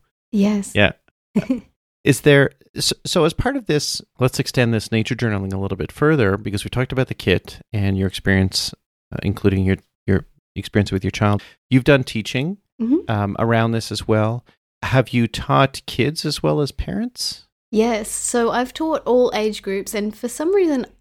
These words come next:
Speaker 1: a lot of my work seems to be with kindergarten groups and very young children. And with that age group, I often focus on s-, the sensory experience. And so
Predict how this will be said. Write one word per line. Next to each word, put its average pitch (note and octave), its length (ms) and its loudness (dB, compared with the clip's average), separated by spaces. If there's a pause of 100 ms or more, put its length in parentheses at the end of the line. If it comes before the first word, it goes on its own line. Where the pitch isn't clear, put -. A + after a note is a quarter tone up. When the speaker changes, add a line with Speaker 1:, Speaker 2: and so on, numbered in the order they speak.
Speaker 1:
a - 80 0
lot A3 200 0
of B3+ 120 -2
my A#3+ 300 -2
work G3+ 340 -4
seems G3 240 -2
to F#3+ 100 -6
be F#3 160 -4
with F3+ 220 -8
kindergarten A3 760 0
groups G#3 520 -2
and F3+ 360 -4 (120)
very G3+ 320 2
young G3 200 2
children. F#3+ 520 -2 (480)
And G3+ 580 4 (640)
with C#4 280 0
that F4 240 2
age C4 280 2
group, A3 300 2 (180)
I G3+ 280 0
often C4 320 2
focus A3 420 -2
on G3 220 0
s-, - 120 -8
the F#3+ 180 -2
sensory A3+ 680 -2
experience. C4+ 640 -6 (100)
And G3+ 400 4 (120)
so G3 600 -2